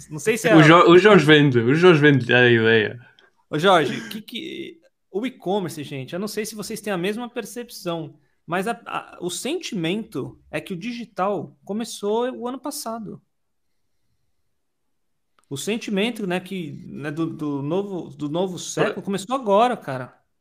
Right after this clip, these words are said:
Speaker 1: o, o digital.
Speaker 2: Acho que houve uma abertura de consciência maior, porque, porque, porque tinhas pessoas que precisavam de comprar coisas e não tinham forma de comprar em mais lado nenhum.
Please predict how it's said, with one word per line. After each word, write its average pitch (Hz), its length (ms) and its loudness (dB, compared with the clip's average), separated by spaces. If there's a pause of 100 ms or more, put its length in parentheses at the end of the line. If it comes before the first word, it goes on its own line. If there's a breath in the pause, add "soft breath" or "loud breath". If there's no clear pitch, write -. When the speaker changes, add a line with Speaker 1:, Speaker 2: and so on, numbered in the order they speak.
Speaker 1:
o, 139 260 -10
o 135 40 -6
digital. 135 520 -10 (800)
Speaker 2:
Acho 135 140 -6
que 151 80 -2
houve 135 140 0
uma 139 160 2
abertura 127 480 0 (840)
de 120 140 -16
consciência 131 1120 0 (300)
maior, 113 520 0 (540)
porque, 127 520 2
porque, 127 640 2 (180)
porque 123 240 2 (120)
tinhas 131 280 6
pessoas 139 540 0
que - 200 -20
precisavam 127 540 0
de 120 60 -2
comprar 120 540 0
coisas 139 600 -2
e 139 80 2
não 143 240 0
tinham 151 300 -2
forma 151 480 -2
de - 80 -14
comprar 147 360 0
em 156 60 2
mais 147 240 2
lado 151 220 0
nenhum. 120 280 0